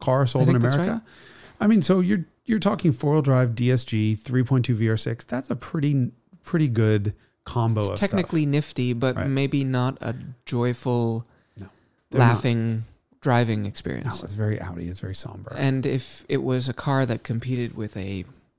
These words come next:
Speaker 2: Boxster
Speaker 1: Oh,
Speaker 2: or
Speaker 1: just
Speaker 2: even a
Speaker 1: no
Speaker 2: Z three,
Speaker 1: contest.
Speaker 2: you know,
Speaker 1: Yeah.
Speaker 2: it's like, uh,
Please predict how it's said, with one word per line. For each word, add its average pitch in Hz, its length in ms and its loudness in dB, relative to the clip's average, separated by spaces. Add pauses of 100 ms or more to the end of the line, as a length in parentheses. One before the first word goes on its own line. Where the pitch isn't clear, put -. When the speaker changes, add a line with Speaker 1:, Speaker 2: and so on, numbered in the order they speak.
(320)
Speaker 2:
Boxster 113 500 -8
Speaker 1:
Oh, 139 100 4
Speaker 2:
or 165 140 0
Speaker 1:
just 170 140 0
Speaker 2:
even 180 180 2
a 175 40 2
Speaker 1:
no 165 40 2
Speaker 2:
Z 156 240 2
three, 143 480 2
Speaker 1:
contest. - 680 -10 (220)
Speaker 2:
you 156 160 2
know, 135 220 4
Speaker 1:
Yeah. 123 140 2
Speaker 2:
it's 135 220 -2
like, 120 380 -4
uh, 117 340 0